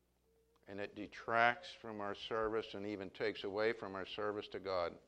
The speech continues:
And that is what we have to be so careful about. Here is the truth in this.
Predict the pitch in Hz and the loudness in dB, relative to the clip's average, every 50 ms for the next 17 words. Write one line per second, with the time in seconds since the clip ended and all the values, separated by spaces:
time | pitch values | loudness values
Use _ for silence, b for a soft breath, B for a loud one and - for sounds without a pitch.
0 | - - _ _ _ _ _ _ _ _ _ _ _ _ _ _ _ _ _ _ | -20 -20 _ _ _ _ _ _ _ _ _ _ _ _ _ _ _ _ _ _
1 | - 101 101 101 113 123 127 - - 117 110 - - 110 98 110 98 - - 98 | -14 -6 -4 -2 -2 -2 -2 -4 -2 -2 -2 -2 -2 -2 -2 -2 -2 -2 -6 -8
2 | 92 101 98 - - 110 101 - - - 117 107 98 - - 107 98 92 90 90 | -10 -10 -10 -8 -6 -6 -6 -6 -6 -4 -4 -4 -4 -4 -6 -6 -6 -4 -2 -2
3 | 85 82 82 - - - _ _ _ _ _ _ _ _ _ _ _ _ _ _ | 0 -2 -2 -4 -10 -20 _ _ _ _ _ _ _ _ _ _ _ _ _ _
4 | _ _ _ _ _ _ _ _ _ _ _ _ _ _ _ _ _ _ _ _ | _ _ _ _ _ _ _ _ _ _ _ _ _ _ _ _ _ _ _ _
5 | _ _ _ _ _ _ _ _ _ _ _ _ _ _ _ _ _ _ _ _ | _ _ _ _ _ _ _ _ _ _ _ _ _ _ _ _ _ _ _ _
6 | _ _ _ _ _ _ - 139 160 170 165 165 180 175 165 - - 180 175 156 | _ _ _ _ _ _ 4 6 8 8 6 6 4 2 2 2 4 6 8 8
7 | 143 127 - 120 107 110 113 113 117 143 151 - - - | 8 6 4 2 2 4 4 6 6 4 4 0 -6 -10